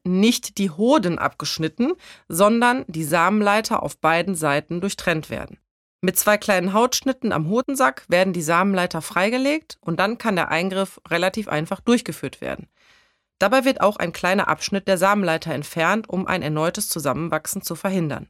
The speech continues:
Anschließend werden die Enden verödet und in verschiedene Gewebeschichten des Hodensacks zurückverlagert,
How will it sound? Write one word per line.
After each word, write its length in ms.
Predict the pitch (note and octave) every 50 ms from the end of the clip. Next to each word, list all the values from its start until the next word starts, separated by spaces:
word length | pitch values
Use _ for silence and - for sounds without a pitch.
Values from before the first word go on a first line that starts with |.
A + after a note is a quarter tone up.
| _ _ _ _ _ _ _ _ _ _ _ _ _ _ -
Anschließend 640 | - A#3+ D4 - - - D4 D4 - - C4 G#3
werden 220 | F#3 F#3 F#3+ F#3+ E3+
die 100 | D#3 -
Enden 280 | - E3 F#3 - D#3
verödet 580 | - - - - - D#3 F#3+ A#3 C4+ D4 - -
und 220 | - - F#3+ -
in 180 | - F3 F#3+ F#3+
verschiedene 520 | - - D#3 - - A3+ A#3 B3+ B3 A#3
Gewebeschichten 680 | G3+ F#3+ C#3+ D3 D#3+ F3 F3+ F#3 - - G3 - - -
des 200 | D#3+ D3+ - -
Hodensacks 520 | E3+ F3+ F#3 F#3+ F3+ F3+ F3+ F3 - - -
zurückverlagert, 880 | - F3 A3 A#3 - - - D#3 D3+ C#3+ C3+ D3+ D3+ A3 B3+ - -